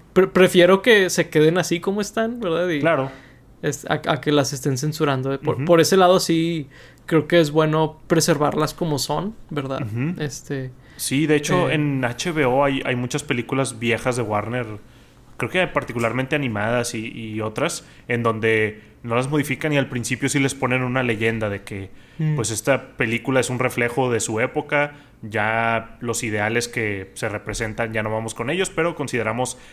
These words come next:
Speaker 2: que es importante preservarlas como se hicieron originalmente. Y sí, yo creo que eso está muy bien, porque ¿quién
Speaker 1: So-,
Speaker 2: ha sido el que
Speaker 1: sí.
Speaker 2: las ha modificado? Creo que Disney, ¿no? Ha modificado
Speaker 1: Sí.
Speaker 2: algunas. Lilo y
Speaker 1: Disney
Speaker 2: Stitch, eh,
Speaker 1: ha
Speaker 2: la sirenita,
Speaker 1: modificado,
Speaker 2: no me acuerdo.
Speaker 1: ha modificado varias
Speaker 2: Ujú.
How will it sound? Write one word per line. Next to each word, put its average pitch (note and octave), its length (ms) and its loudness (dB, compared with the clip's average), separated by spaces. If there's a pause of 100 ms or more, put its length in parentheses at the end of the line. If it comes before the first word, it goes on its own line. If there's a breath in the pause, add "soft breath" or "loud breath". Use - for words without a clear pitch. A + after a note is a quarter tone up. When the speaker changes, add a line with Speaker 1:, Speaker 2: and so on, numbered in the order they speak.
Speaker 2:
que A#2 100 -2
es G#2+ 80 -4
importante A#2 580 -4
preservarlas B2 760 -4
como G#2 260 -8
se A2+ 140 -8
hicieron A2+ 320 -6
originalmente. B2+ 580 -6 (440 soft breath)
Y B2+ 100 -6
sí, B3 160 -4
yo B3+ 100 -6
creo A3+ 140 -8
que A3 80 -4
eso G#3+ 100 -6
está G#3 140 -4
muy F#3+ 160 -4
bien, F3 240 -2
porque B2+ 480 -4 (420 soft breath)
¿quién - 120 0
Speaker 1:
So-, F#3 40 6
Speaker 2:
ha F#3+ 40 6
sido F#3+ 160 2
el F3+ 40 -6
que D#3+ 80 0
Speaker 1:
sí. C#3 60 0
Speaker 2:
las C3+ 160 -2
ha D#3+ 40 -4
modificado? D#3 460 -4
Creo C3+ 140 -8
que G3+ 100 -4
Disney, C3+ 380 -2
¿no? A#2+ 180 -2
Ha C#3 60 0
modificado C3 640 -2
Speaker 1:
Sí. E3 120 4
Speaker 2:
algunas. C3+ 400 0 (220 soft breath)
Lilo A2+ 200 -4
y C3 40 0
Speaker 1:
Disney F3+ 560 2
Speaker 2:
Stitch, - 440 -12
eh, - 200 -16
Speaker 1:
ha - 40 -6
Speaker 2:
la E3+ 80 2
sirenita, F#3 80 2
Speaker 1:
modificado, G#3 520 4
Speaker 2:
no G#3 140 4
me F3 60 -4
acuerdo. B2 160 -8
Speaker 1:
ha D3 80 -2
modificado G3 680 2
varias E3+ 560 0
Speaker 2:
Ujú. B2 240 -8